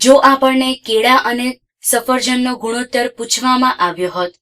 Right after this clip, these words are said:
તો અહીં આ જવાબ ચાર જેમ ત્રણ થાત, પરંતુ અહીં આપણને સફરજન અને કેળાનો ગુણોત્તર પૂછવામાં આવ્યું છે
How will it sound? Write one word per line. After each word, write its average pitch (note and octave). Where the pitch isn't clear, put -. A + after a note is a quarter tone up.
તો C4
અહીં B3
આ G#3+
જવાબ F3
ચાર A#3+
જેમ B3
ત્રણ A#3+
થાત, E3+
પરંતુ D4
અહીં A3
આપણને E3
સફરજન C#4
અને B3+
કેળાનો G#3+
ગુણોત્તર F3+
પૂછવામાં G#3+
આવ્યું F3
છે -